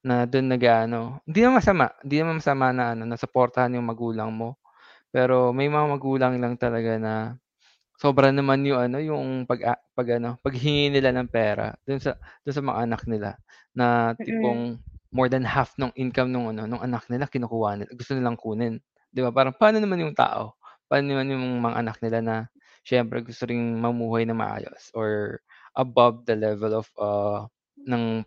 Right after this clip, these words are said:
Speaker 1: poverty sa Pinas, 'di ba? So, dun yung ano, eh, dun nagre-result na 'pag wala silang insurance or wala silang savings.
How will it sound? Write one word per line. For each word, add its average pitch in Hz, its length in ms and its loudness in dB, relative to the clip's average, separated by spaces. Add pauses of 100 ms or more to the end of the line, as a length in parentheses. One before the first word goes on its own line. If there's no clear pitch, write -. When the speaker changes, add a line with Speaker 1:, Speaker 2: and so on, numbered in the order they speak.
Speaker 1:
poverty 120 440 4
sa - 160 -18
Pinas, 110 480 -8
'di 110 160 -10
ba? 104 240 -8
So, 156 400 -4 (400)
dun 170 320 -4
yung 180 160 -2
ano, 147 160 -2
eh, 127 80 -2
dun 156 320 0
nagre-result 131 640 2
na 120 320 -6 (400)
'pag 127 160 4
wala 117 240 6
silang 117 280 -4
insurance 196 680 0
or 120 400 0 (320)
wala 123 240 4
silang 117 240 -2
savings. 110 560 -4